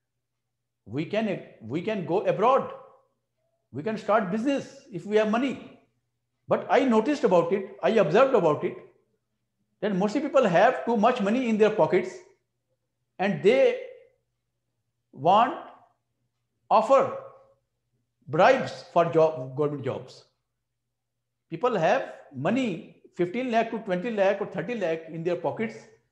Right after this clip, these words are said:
but they request to other people, "Please arrange for us government job. We are ready to pay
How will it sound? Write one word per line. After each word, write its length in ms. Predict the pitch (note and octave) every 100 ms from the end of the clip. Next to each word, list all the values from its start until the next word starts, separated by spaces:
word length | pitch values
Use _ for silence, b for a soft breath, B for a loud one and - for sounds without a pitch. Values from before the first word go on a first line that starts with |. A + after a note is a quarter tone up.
| _ _ _ _ _ -
but 260 | G#3 D#3+
they 400 | E3+ A3 G3+ F#3+ D#3+
request 360 | - A#3 B3 - - - _ _ _ _ _ _ _ _ _ _ _ _ _ _ _ _ _ _ _ _ _ _ _ _ _ _ _
to 80 | F#3
other 200 | G3+ B3+
people, 400 | G#3 F#3 G3+ E4 - - - _ -
"Please 440 | G3+ B3 A3+ - -
arrange 360 | E3+ F3+ A3 G3+ - - _ _ _
for 240 | - F3
us 160 | G3 E3
government 320 | D#3 C#3+ C3+
job. 280 | A#2 B2 - - _ _ _ _
We 180 | D3+ G#3+
are 80 | G3
ready 220 | F#3+ G3
to 100 | F#3
pay 440 | F3 D3+ C#3 -